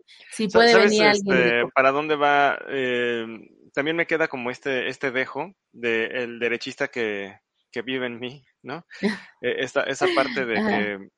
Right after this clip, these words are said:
Speaker 2: eh, le tenga injerencia, como lo dijo el, el artículo, el, el gobierno sobre el mercado que debería de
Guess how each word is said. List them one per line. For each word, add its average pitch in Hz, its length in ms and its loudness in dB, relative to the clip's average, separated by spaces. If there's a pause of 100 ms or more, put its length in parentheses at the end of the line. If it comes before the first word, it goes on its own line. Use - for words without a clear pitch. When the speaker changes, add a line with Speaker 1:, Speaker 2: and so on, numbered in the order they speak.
(380)
Speaker 2:
eh, 123 200 -4
le 117 220 -2
tenga 139 260 0
injerencia, 131 640 -4
como 120 240 -6
lo 135 120 -2
dijo 156 320 -2
el, 117 240 -4
el 113 140 -6
artículo, 135 640 -8
el, 101 640 -10 (160)
el 113 140 -8
gobierno 123 400 -4
sobre 107 240 -8
el 104 80 -8
mercado 127 500 -2
que 104 100 -8
debería 101 440 -2
de 110 260 -2